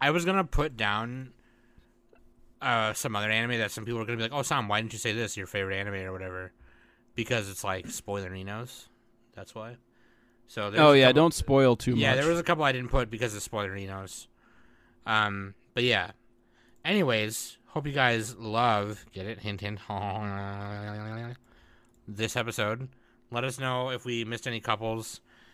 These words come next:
Speaker 1: And also, let us know who your Valentine's is. And when I say that, I mean not just, like, you know,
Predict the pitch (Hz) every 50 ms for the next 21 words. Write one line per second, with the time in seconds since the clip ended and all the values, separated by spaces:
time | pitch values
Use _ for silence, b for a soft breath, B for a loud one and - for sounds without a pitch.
0 | b b b b 123 120 123 127 143 139 - - 151 139 135 127 127 151 165 165
1 | - 185 170 156 175 160 180 185 165 143 123 117 117 113 110 117 120 110 107 101
2 | 107 104 104 101 104 117 - 113 107 107 110 104 110 110 117 120 - - 156 151
3 | 135 127 123 120 107 110 117 117 113 113 110 110 - b b b b b b b
4 | b b 110 113 120 127 139 131 123 131 123 - 143 123 113 110 98 - - 117
5 | 107 101 95 95 98 95